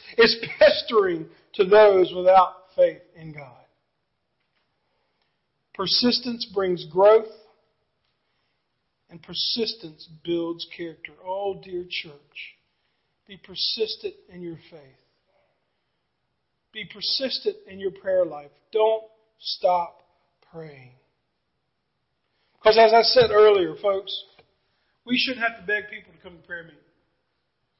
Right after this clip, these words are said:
Our altar should be filled with people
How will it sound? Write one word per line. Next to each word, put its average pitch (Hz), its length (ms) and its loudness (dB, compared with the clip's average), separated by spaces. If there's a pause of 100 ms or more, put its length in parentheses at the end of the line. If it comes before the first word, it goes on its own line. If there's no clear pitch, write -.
(1040)
Our 240 180 8
altar 302 380 6
should 254 220 0
be 240 260 -8
filled 320 440 6 (460)
with 240 200 -12
people 262 420 -4